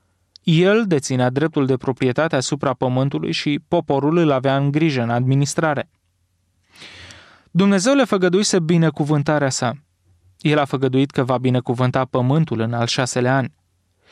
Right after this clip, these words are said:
Izraeliții semănau din nou în anul al optulea și mâncau din vechile roade până în al nouălea an, când pământul dădea roade din nou. Dumnezeu spune foarte clar în versetul douăzeci și trei al cui este pământul:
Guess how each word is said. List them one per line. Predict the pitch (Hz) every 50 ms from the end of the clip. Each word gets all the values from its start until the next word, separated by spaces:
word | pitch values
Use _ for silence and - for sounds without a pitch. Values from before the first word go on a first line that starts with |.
| - - - - -
Izraeliții | - 175 147 170 180 180 175 175 190 208 - - 190 165
semănau | - - 175 170 165 160 156 165 165 160
din | 147 147 143 143 143
nou | 147 156 165 180 185 175
în | 143 123
anul | 120 123 131 127 123
al | 120 117 120
optulea | 127 135 139 - - 156 156 160
și | - - 160
mâncau | 151 151 147 139 143 - 170 180 180
din | 156 147 131 123
vechile | 139 156 151 - 143 135
roade | 131 127 139 147 156 156 151 143 - _ _ -
până | - 214 214 214
în | 202 185 170
al | 156 147 135 135 135
nouălea | 139 151 160 160 151 139 139 127 - -
an, | - 151 135 123 117 - - _ _ _
când | _ _ - 160 147 139
pământul | 147 143 143 147 160 165 156 143 131
dădea | 127 135 131 127 135 131 127
roade | 127 127 131 131 127 127
din | 123 123 127 135
nou. | 143 139 131 - _ _ _ _ _ _ _ _ _ _ _ - - - _ _ _ _ _
Dumnezeu | - 170 147 165 156 147 143 120 151 151
spune | 139 - - 156 151 143
foarte | 131 - 202 185 - - 123
clar | - - 117 117 120
în | 120 120
versetul | 123 123 - - 139 - 131 123 123
douăzeci | 131 139 143 135 123 127 120
și | - - 123
trei | - 143 143 147 139
al | 123 120 117
cui | - _ - 151 147 139
este | 131 120 - - 135
pământul: | 120 - 127 135 139 135 131 - 117 -